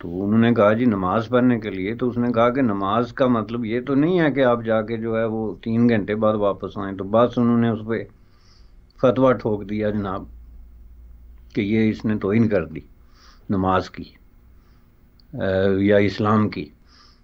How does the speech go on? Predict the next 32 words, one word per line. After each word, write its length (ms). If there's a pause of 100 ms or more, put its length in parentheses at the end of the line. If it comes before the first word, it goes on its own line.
(260)
तो 80
ये 260
देखें 500
exactly 480
सेम 320
वाक़या 380
हुआ 240
था 180
जो 220
श्रीलंका 880 (1300)
का 200
एक 280
मैनेजर 580
था, 420
एम्प्लॉइज 560
के 120
साथ 260
जो 200
उसका 240
कॉन्ट्रडिक्शन 760
था। 280
तो 180
मैंने 500 (460)
कहा 240
था 200
कि 140
ये 180
वर्क 340
एथिक्स 380
का 140
कॉन्ट्रडिक्शन 800
है, 260